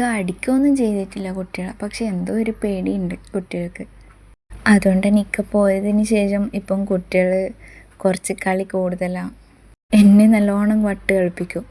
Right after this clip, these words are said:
എനിക്കും കുട്ടികളെ അടിക്കുന്നതൊന്നും തീരെ ഇഷ്ടമല്ല. ഇനി അഥവാ അങ്ങനെ കയ്യിന്ന് വിട്ടുപോയിട്ട് അങ്ങനെ അടിയൊക്കെ കൊടുത്ത് പോയിട്ടുണ്ടെങ്കിൽ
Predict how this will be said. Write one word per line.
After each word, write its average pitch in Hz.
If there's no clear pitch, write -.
എനിക്കും 233
കുട്ടികളെ 226
അടിക്കുന്നതൊന്നും 196
തീരെ 185
ഇഷ്ടമല്ല. 175
ഇനി 220
അഥവാ 214
അങ്ങനെ 240
കയ്യിന്ന് 233
വിട്ടുപോയിട്ട് 220
അങ്ങനെ 226
അടിയൊക്കെ 220
കൊടുത്ത് 220
പോയിട്ടുണ്ടെങ്കിൽ 214